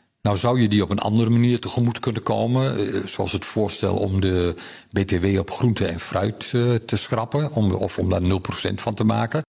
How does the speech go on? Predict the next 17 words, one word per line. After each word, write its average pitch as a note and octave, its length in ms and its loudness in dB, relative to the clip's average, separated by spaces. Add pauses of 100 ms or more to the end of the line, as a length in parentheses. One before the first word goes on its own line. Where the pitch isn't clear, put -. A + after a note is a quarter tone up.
Daarvan A2+ 400 0
zeggen G2+ 220 0
deze F#2+ 220 2
ambtenaren G2+ 560 0
weer G2+ 240 2
van... G#2+ 360 0 (260)
ja, G2+ 140 0
dat F#2+ 180 0
is - 160 0
zo'n C3 300 0
ongerichte A#2 580 2
maatregel, G2+ 880 0
die G#2 220 -2
kost - 240 0
heel C3+ 220 2
veel - 200 0
geld. - 540 -2